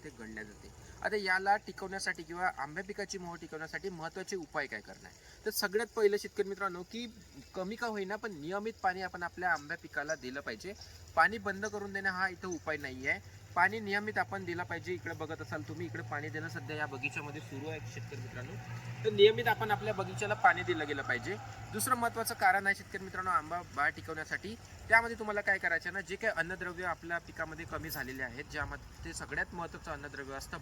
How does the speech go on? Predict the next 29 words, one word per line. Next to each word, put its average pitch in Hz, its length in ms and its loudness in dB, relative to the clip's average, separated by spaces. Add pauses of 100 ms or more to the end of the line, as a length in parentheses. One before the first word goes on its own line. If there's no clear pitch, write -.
बोरॉन 139 300 -6
आणि 147 180 -6
झिंक. 160 260 -8 (380)
तर 226 60 0
बोरॉन 180 360 0
आणि 214 200 0
झिंकची 202 420 -8
फवारणी 190 320 -6
तुम्ही 180 220 -8
आपल्या 175 240 -6
पिकामध्ये, 160 520 -8
जे 156 100 -12
काही 180 180 -8
आंबा 156 220 -4
पीक 151 180 -10 (320)
तुम्ही 135 140 -12
केलेलं 131 320 -8
आहे, 135 140 -4
जे 135 120 -12
काही 143 140 -8
बगीचा 117 340 -12
केला 113 220 -8
आहे, 151 80 -4 (320)
त्यामध्ये 190 400 8
सूक्ष्म 185 360 -6
अन्नद्रव्याचा 151 540 -4
वापर 127 280 -4
करा. 127 260 -2
यामध्ये 175 340 -2